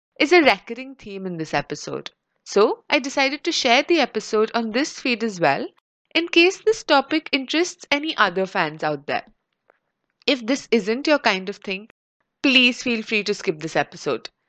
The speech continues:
I'll be back with my regular programming soon, that is, if I have not forgotten how this whole podcasting thing works in the first place.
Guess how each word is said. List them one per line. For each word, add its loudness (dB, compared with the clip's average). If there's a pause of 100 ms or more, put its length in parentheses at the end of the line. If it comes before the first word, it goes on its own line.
(340)
I'll 0
be -4
back -2
with -16
my -8
regular -2
programming -2
soon, -6 (100)
that 2
is, 4
if 2
I 4
have -4
not 6
forgotten 0
how 4
this -14
whole -6
podcasting -2
thing -4
works 4
in -8
the -6
first -2
place. -10